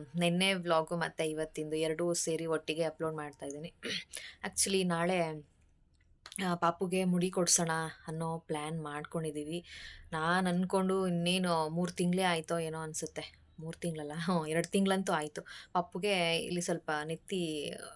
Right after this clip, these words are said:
ಗಟ್ಟಿ ಆಗಲಿ, ಅಲ್ಲಿವರೆಗೂ ಮಾಡಿಸೋದು ಬೇಡ ಅಂತ ಅಂದ್ಕೊಂಡಿದ್ದೆ ನಾನು. ಕೆಲವ್ರು ಒನ್ ಇಯರ್ ಒಳಗಡೆನೇ ಮಾಡಿಸ್ಬಿಡ್ತಾರೆ, but ನಾನು ಅದೆಲ್ಲ ಕ-, ತಲೆ ಕೆಡಿಸ್ಕೊಳಲ್ಲ. ನನಗೆ ಅವ್ನ ಸೇಫ್ಟಿ ಮುಖ್ಯ ಆಯ್ತಾ. ಅದು ಸ್ವಲ್ಪ ಬಲೀಲಿ ಗಟ್ಟಿ ಆಗಲಿ ಅಂದ್ಬಿಟ್ಟು ಬೇಡ ಅಂತ ಅಂದ್ಕೊಂಡಿದ್ದೆ.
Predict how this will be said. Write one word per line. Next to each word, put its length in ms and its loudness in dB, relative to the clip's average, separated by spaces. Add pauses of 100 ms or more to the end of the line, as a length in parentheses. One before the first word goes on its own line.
(140)
ಗಟ್ಟಿ 240 4
ಆಗಲಿ, 360 4
ಅಲ್ಲಿವರೆಗೂ 500 2
ಮಾಡಿಸೋದು 400 0
ಬೇಡ 220 0 (160)
ಅಂತ 220 -6
ಅಂದ್ಕೊಂಡಿದ್ದೆ 560 -4
ನಾನು. 320 -10 (320)
ಕೆಲವ್ರು 280 4
ಒನ್ 160 2
ಇಯರ್ 160 2
ಒಳಗಡೆನೇ 520 4
ಮಾಡಿಸ್ಬಿಡ್ತಾರೆ, 680 -4
but 200 -4
ನಾನು 520 -2
ಅದೆಲ್ಲ 320 0 (200)
ಕ-, 380 -4 (120)
ತಲೆ 200 4
ಕೆಡಿಸ್ಕೊಳಲ್ಲ. 520 4
ನನಗೆ 280 0
ಅವ್ನ 160 4
ಸೇಫ್ಟಿ 340 0
ಮುಖ್ಯ 300 -4
ಆಯ್ತಾ. 220 -6 (580)
ಅದು 140 0
ಸ್ವಲ್ಪ 200 2
ಬಲೀಲಿ 420 4
ಗಟ್ಟಿ 300 0
ಆಗಲಿ 340 0
ಅಂದ್ಬಿಟ್ಟು 400 0
ಬೇಡ 280 0
ಅಂತ 180 -4
ಅಂದ್ಕೊಂಡಿದ್ದೆ. 680 -4